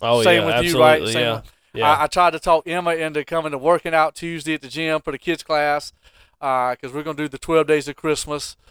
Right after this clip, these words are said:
Speaker 2: Uh, and then after that, I'm gonna have pizza and cupcakes and all that for the kids, uh, to throw up on after they
Speaker 1: Yeah.
Speaker 2: get done working out. So.
Speaker 1: But so, did she say yes?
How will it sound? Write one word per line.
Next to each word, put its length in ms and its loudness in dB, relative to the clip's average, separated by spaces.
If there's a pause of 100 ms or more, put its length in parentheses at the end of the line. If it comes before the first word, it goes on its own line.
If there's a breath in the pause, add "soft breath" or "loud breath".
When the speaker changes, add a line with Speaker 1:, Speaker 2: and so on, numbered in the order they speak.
(320)
Speaker 2:
Uh, 240 -2
and 140 -6
then 200 -2
after 220 0
that, 240 2
I'm 100 -4
gonna 180 -6
have 300 -2
pizza 640 0
and 120 -10
cupcakes 640 -2
and 80 -6
all 140 0
that 180 -2
for 80 -12
the 60 -12
kids, 540 -4 (440 soft breath)
uh, 300 0
to 80 -10
throw 300 0
up 160 -2
on 260 0
after 220 -4
they 80 0
Speaker 1:
Yeah. 120 0
Speaker 2:
get 60 -2
done 200 -4
working 260 -6
out. 240 -4
So. 200 -12
Speaker 1:
But 120 4
so, 240 8 (180)
did 220 4
she 180 -2
say 220 8
yes? 560 2